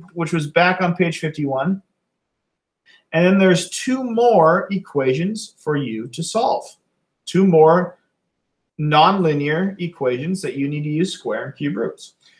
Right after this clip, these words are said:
You'll use a square root to solve number one.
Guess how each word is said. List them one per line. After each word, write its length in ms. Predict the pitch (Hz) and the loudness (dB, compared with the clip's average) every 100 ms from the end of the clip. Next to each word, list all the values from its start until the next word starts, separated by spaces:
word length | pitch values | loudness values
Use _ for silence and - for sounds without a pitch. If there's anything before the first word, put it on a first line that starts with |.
| _ | _
You'll 200 | 135 147 | 0 2
use 260 | 143 135 120 | 4 2 -2
a 60 | |
square 500 | - - 127 131 143 | -8 -8 -4 0 2
root 320 | 147 156 156 - | 2 0 -4 -10
to 120 | - 147 | -10 -8
solve 600 | - 151 139 139 139 - | 0 4 6 6 4 0
number 220 | 143 135 | -4 -2
one. 420 | 135 165 214 233 | 0 2 2 0